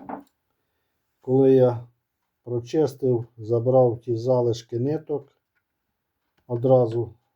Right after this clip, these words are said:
опустилася лапка донизу, і тканина почала пересуватися як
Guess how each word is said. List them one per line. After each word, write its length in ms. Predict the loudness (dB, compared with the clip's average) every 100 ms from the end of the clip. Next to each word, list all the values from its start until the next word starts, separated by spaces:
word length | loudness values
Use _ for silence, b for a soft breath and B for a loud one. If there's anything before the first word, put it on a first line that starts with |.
| _ _ _ _ _ _ _ _ _ _ _ _ -18
опустилася 960 | -10 -6 -6 0 0 0 -2 -4 -4
лапка 480 | 0 0 -2 -6 -8
донизу, 680 | -6 -6 -6 -6 -8 -10 -14 _ _ _ _ _ _ _ _ _ _ _ _ _ _ _ _ _ -10
і 320 | -8 -8 -10 _ _ _ _ _ _ _ _ _
тканина 600 | -6 -2 0 -2 -4 -6
почала 680 | -8 -12 -4 -2 0 -2 -4 _ _ _ _ _ _ _ _ _ -10
пересуватися 840 | -6 -6 -4 -2 0 -2 -6 -6
як 260 | -4 -4